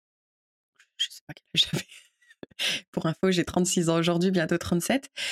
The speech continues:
Euh, et donc, du coup, en deux mille vingt,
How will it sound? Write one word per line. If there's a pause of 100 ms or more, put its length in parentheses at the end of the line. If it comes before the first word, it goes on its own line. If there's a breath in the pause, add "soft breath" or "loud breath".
(320 loud breath)
Euh, (760)
et
donc,
du
coup, (420)
en
deux
mille
vingt,